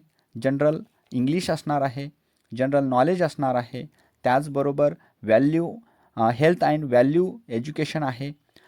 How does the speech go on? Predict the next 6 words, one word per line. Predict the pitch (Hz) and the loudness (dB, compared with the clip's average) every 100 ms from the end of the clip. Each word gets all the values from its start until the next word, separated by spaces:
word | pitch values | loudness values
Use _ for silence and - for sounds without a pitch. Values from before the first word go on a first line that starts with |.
| _ - | _ -2
कम्प्युटर | 139 143 165 165 156 | -2 -2 2 2 4
लिटरसी | 139 135 180 180 180 156 | 0 -2 -2 -4 -2 -2
आहे, | 123 131 131 - _ _ _ | -2 -4 -12 -14 _ _ _
एज्युकेशनल | 131 135 160 165 160 - 165 165 175 _ _ | -4 -4 -4 -4 -4 -4 -2 -2 -6 _ _
सायकॉलॉजी | - 127 120 131 165 165 156 | -6 -2 0 0 0 0 0
आहे, | 143 120 120 131 | 0 -2 -4 -10